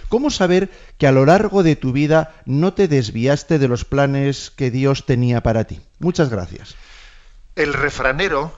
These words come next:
Speaker 2: el refranero español que en, en algunos, en algunas cosas especialmente tiene grandes intuiciones cristianas, en otras igual no, ¿no? El refranero dice, "Dios escribe derecho con líneas torcidas".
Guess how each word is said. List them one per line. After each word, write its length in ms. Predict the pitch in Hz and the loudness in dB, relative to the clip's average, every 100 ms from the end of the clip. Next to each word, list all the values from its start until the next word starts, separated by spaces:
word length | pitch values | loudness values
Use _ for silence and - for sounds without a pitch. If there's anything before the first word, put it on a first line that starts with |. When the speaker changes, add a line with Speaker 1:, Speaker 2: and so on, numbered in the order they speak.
| - | -16
Speaker 2:
el 80 | 123 | -14
refranero 420 | 127 117 127 143 | -12 -10 -8 -8
español 440 | - 135 135 143 | -6 -6 -4 -6
que 500 | - 120 117 117 123 | -8 -10 -10 -10 -12
en, 220 | 120 127 - | -12 -14 -16
en 120 | 120 | -14
algunos, 640 | 107 117 131 131 - - 120 | -12 -10 -10 -10 -12 -14 -16
en 140 | 113 113 | -18 -18
algunas 260 | 113 135 | -14 -14
cosas 340 | - - 127 123 | -12 -12 -12 -12
especialmente 680 | 123 131 - 131 131 127 123 | -12 -12 -8 -8 -8 -10 -8
tiene 240 | 131 131 | -8 -6
grandes 420 | 131 139 143 - | -6 -4 -6 -6
intuiciones 800 | 139 127 - 120 110 - 151 135 | -8 -10 -12 -14 -12 -6 -6 -6
cristianas, 720 | - 113 - 147 139 113 - - | -8 -10 -6 -4 -4 -6 -10 -12
en 120 | 110 | -14
otras 280 | 113 123 - | -12 -6 -6
igual 280 | 107 117 131 | -6 -8 -6
no, 160 | 139 | -6
¿no? 160 | 110 139 - - - - - | -8 -10 -12 -14 -20 -16 -12
El 120 | 127 | -10
refranero 500 | 127 - 135 147 147 | -10 -6 -6 -6 -8
dice, 460 | 143 - 143 - - - - - - - | -8 -8 -8 -8 -16 -20 -14 -14 -14 -16
"Dios 400 | 123 - 160 156 | -14 -6 -6 -6
escribe 420 | 170 - - 147 | -10 -10 -8 -8
derecho 380 | 131 127 139 156 | -6 -8 -8 -10
con 100 | 131 | -12
líneas 320 | 120 127 123 | -12 -10 -10
torcidas". 720 | - 120 - 196 - - - | -10 -12 -12 -12 -12 -16 -18